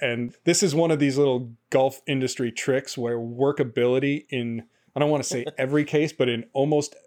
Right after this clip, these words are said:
Speaker 1: every case is essentially the opposite of forgiveness. So if you have an
Speaker 2: <laughs> Right.
Speaker 1: iron, a driver, whatever it happens to be that's inherently unforgiving, then you
Speaker 2: It's
Speaker 1: just say it's more
Speaker 2: workable.
Speaker 1: workable.
Speaker 2: <laughs> It's workable. <laughs> Yeah, so in some ways, cast is, casting has gotten a bad rap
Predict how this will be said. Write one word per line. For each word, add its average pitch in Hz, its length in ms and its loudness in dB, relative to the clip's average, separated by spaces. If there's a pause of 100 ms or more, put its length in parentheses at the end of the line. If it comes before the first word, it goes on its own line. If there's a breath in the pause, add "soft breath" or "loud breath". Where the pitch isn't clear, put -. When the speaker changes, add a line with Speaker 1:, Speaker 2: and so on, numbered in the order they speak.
(120)
Speaker 1:
every 156 260 2
case 165 400 0 (380 soft breath)
is 143 160 2
essentially 143 520 2
the 123 240 0
opposite 120 480 0
of 107 80 -4
forgiveness. 101 520 -6
So 113 300 -2 (280 soft breath)
if 139 160 -2
you 139 80 2
have 143 240 2
an 151 100 2
Speaker 2:
<laughs> 139 100 -6
Right. - 0 - (180)
Speaker 1:
iron, 120 180 0
a 127 140 -4
driver, 127 400 2
whatever 147 300 4
it 135 60 2
happens 131 340 -2
to 131 40 -6
be 127 140 2
that's 120 220 -2
inherently 143 640 0
unforgiving, 143 800 2 (580)
then 277 100 2
you 277 100 6
Speaker 2:
It's 202 60 10
Speaker 1:
just 254 100 2
say 269 160 12
it's 247 100 6
more 214 240 8
Speaker 2:
workable. 226 320 4
Speaker 1:
workable. 240 320 10
Speaker 2:
<laughs> 247 240 6 (300)
It's 214 120 6
workable. 240 540 2
<laughs> - 1160 -10
Yeah, 202 120 8
so 156 200 4
in 131 120 2
some 202 180 4
ways, 120 200 0
cast 151 380 0
is, 143 280 -8
casting 147 420 0
has 101 100 -6
gotten 113 240 -2
a 92 40 -10
bad 92 360 0
rap 104 400 -2